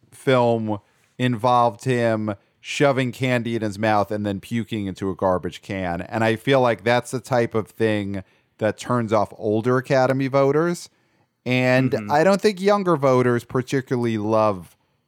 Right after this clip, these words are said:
Speaker 1: that either. So I think it's tough to win the Oscar when your, your, uh, you know, your clip is probably gonna be you vomiting into a garbage can.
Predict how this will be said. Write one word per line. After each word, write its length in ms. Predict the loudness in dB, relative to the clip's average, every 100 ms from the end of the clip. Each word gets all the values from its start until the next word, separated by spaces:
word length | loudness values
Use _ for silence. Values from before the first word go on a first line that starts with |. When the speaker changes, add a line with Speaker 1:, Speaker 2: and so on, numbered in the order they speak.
| _
Speaker 1:
that 460 | -2 2 2 0 -4 -12
either. 560 | -8 -8 -8 -12 -16 -20 _ _ _ _
So 560 | -4 0 2 2 0 -2
I 120 | -4
think 220 | -2 -2 -4
it's 160 | -8
tough 360 | -6 -2 -2 -2
to 140 | -6
win 580 | -4 -2 -2 -2 -4 -8 -12 _ _ _
the 160 | -4 0
Oscar 760 | 2 2 -2 -2 2 2 0 -4
when 400 | -4 -2 -2 -6
your, 440 | -4 -2 -2 -4 -14
your, 640 | -6 -2 2 2 2 -2 -6 _ _ _ _ _ _ -18
uh, 180 | -14 -14 -14 -18 -18 -4
you 160 | 0
know, 80 | 2
your 240 | 2 0 -2
clip 600 | -4 -2 2 2 0 -10 -4
is 160 | -4 -2
probably 420 | 0 2 0 -2
gonna 180 | -4 -4
be 120 | -4
you 240 | -4 -4
vomiting 520 | 0 2 2 0 -4 -6
into 240 | -6 -6
a 40 |
garbage 440 | -2 -2 -2 -8 -14
can. 380 | -14 -14 -18